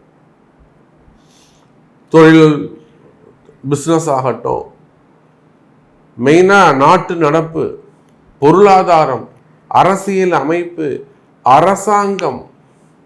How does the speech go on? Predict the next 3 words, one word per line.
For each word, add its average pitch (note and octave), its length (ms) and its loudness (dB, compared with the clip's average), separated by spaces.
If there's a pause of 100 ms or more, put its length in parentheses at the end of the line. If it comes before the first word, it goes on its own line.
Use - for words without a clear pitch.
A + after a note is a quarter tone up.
(1300)
அரசியல் F#3+ 640 -2
தலைவர்கள், F3 640 -8 (1200)
இன்னொரு F#3+ 300 4